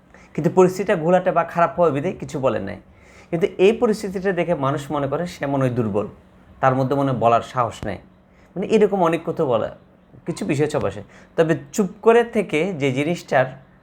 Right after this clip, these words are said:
অ্যাকশন বা রিয়াকশন নেওয়া যায়, সেটা অনেক বেশি কথা বলে কিন্তু নিয়ে যায় না। তা আমরা কথা সবসময় বলি, কিন্তু পরিমাণ মতো বলবো, কিছু কিছু জায়গায়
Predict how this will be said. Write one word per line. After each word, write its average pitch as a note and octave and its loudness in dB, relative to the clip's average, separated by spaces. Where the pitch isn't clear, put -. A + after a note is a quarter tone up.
অ্যাকশন G3 -2
বা F#3 4
রিয়াকশন C#3 0
নেওয়া C#3+ 0
যায়, G#2 -2
সেটা A3 2
অনেক D3+ 2
বেশি E3+ -2
কথা C#3 -2
বলে C#3+ -2
কিন্তু C3 -6
নিয়ে A2+ -2
যায় G2+ -4
না। G2 -10
তা D#3+ 2
আমরা F3 2
কথা E3 0
সবসময় F#3+ -8
বলি, D#3+ 0
কিন্তু D#3+ -6
পরিমাণ D#3 2
মতো C#3+ 0
বলবো, D3 0
কিছু G3+ -4
কিছু A3 -4
জায়গায় C3 2